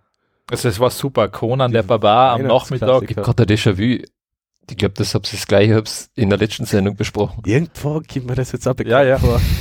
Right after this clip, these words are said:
Speaker 1: Geht immer. Das
Speaker 2: Da hast du dich damals beschwert, dass Conan der Barbar im Nachmittagsprogramm gespielt worden ist.
Speaker 1: Nein, ich hab mich nicht beschwert.
Speaker 3: Das nimmer.
Speaker 1: Das war okay.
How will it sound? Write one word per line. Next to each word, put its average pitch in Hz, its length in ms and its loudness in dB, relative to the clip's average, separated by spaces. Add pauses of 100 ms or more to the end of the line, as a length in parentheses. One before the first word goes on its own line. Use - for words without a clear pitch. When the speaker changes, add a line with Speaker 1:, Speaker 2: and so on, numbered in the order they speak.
(100)
Speaker 1:
Geht 127 200 0
immer. 123 220 -4 (540)
Das 117 120 -4
Speaker 2:
Da 117 80 4
hast 90 240 -2
du 151 80 2
dich 165 120 4
damals 139 260 2
beschwert, 120 540 2
dass 127 280 0 (140)
Conan 147 380 0
der 127 100 4
Barbar 110 420 2
im 117 120 -2
Nachmittagsprogramm 104 880 -2
gespielt - 380 -10
worden 87 180 -10
ist. 117 60 -8
Speaker 1:
Nein, 143 200 2
ich 135 60 0
hab 123 60 -4
mich 127 80 -2
nicht 165 100 -4
beschwert. 113 380 -2
Speaker 3:
Das 104 60 -4
nimmer. 113 260 2
Speaker 1:
Das 95 120 0
war 117 100 2
okay. - 340 -4